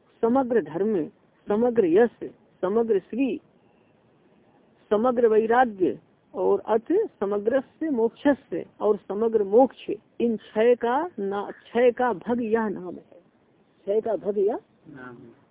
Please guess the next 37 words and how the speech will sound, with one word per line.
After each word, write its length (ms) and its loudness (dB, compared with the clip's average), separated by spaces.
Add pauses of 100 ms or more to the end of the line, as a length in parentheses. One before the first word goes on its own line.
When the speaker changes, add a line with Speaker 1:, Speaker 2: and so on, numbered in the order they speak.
Speaker 1:
भग 480 -4
अस्ति 380 -6
अस्ति 360 -8
की 180 -2 (240)
भगवान। 480 -14 (720)
मतु 220 -2
प्रत्यय 380 -8
है 140 -16
ना, 80 -8 (600)
भग 260 -2
शब्द 160 -4
से 140 -2
क्या 160 -6
प्रत्यय 340 -6
हुआ 140 -2
है? 80 -10
मतु 220 -10
प्रत्यय 380 -6
हुआ 200 -4
है। 60 -4
मादुभ्याया 720 -6
मतुर्वो 560 0 (320)
वयादिभ्या, 800 0
इस 100 -2
सूत्र 340 -8
के 140 0
द्वारा 340 -4
मतु 260 -8
के 200 -6
माँ 220 -6
को 100 -4
क्या 180 -8
हुआ 200 -4
है? 60 -8
हुआ 180 -8
हुआ 280 -8
है। 140 -20